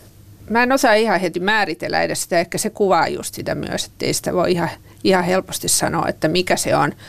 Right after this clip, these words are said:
Mut älyttömän rohkea se on, ja se, mikä siitä tulee ensimmäisenä mie-, mieleen, on myös se, että se on tosi ajaton kirja.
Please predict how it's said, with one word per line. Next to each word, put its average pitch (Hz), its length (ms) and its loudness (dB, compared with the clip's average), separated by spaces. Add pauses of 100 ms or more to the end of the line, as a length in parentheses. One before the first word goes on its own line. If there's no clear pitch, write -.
(600)
Mut - 200 -2
älyttömän 233 500 0
rohkea 208 600 2
se - 180 2
on, 147 200 2 (160)
ja - 240 0 (260)
se, - 120 0
mikä 190 240 2
siitä 180 220 0
tulee 185 260 4
ensimmäisenä 196 480 -4
mie-, 190 280 2 (120)
mieleen, 214 400 4
on 180 80 -2
myös 190 280 0
se, 190 160 2
että 170 200 -4
se 196 100 0
on 185 120 0 (480)
tosi 220 340 4
ajaton 185 640 0 (140)
kirja. 92 440 0